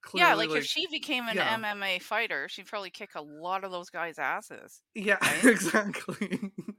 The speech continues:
Speaker 2: <laughs>
Speaker 1: For her
Speaker 2: So
Speaker 1: weight category, I bet you she
Speaker 2: Yeah.
Speaker 1: would.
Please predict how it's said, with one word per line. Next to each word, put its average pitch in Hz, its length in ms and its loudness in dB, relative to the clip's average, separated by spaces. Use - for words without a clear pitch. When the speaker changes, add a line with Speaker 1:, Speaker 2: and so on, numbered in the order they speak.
Speaker 2:
<laughs> 196 60 -4
Speaker 1:
For 240 280 -2
her 185 280 4
Speaker 2:
So - 20 4
Speaker 1:
weight 220 240 -2
category, 160 640 0
I 202 60 0
bet 190 200 -6
you 214 60 -6
she 233 260 -10
Speaker 2:
Yeah. 185 220 -6
Speaker 1:
would. 110 180 -16